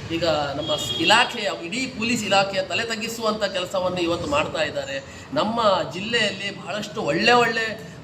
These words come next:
ಆ, ದಕ್ಷ ಅಧಿಕಾರಿಗಳು ಬಂದು ಹೆಸರು, ಹೆಸರು ಮಾಡಿ ಇಲ್ಲಿಂದ ಬೇರೆ ಜಿಲ್ಲೆಗೆ ಹೋಗಿದ್ದಾರೆ. ಅಂಥ ಹೀಗಿರುವಾಗ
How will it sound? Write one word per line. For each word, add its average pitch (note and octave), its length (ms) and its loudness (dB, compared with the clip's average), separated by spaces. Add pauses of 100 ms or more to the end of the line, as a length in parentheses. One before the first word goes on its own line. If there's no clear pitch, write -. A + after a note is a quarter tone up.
(100)
ಆ, D3 380 2
ದಕ್ಷ E3+ 400 -4
ಅಧಿಕಾರಿಗಳು A3 560 0
ಬಂದು F#3+ 260 -6
ಹೆಸರು, F#3+ 360 -4
ಹೆಸರು F#3+ 240 -6
ಮಾಡಿ F#3 240 4
ಇಲ್ಲಿಂದ F3+ 380 -2
ಬೇರೆ F3+ 180 0
ಜಿಲ್ಲೆಗೆ F3 320 -2
ಹೋಗಿದ್ದಾರೆ. D#3 400 -2
ಅಂಥ - 500 -6 (880)
ಹೀಗಿರುವಾಗ G3 580 2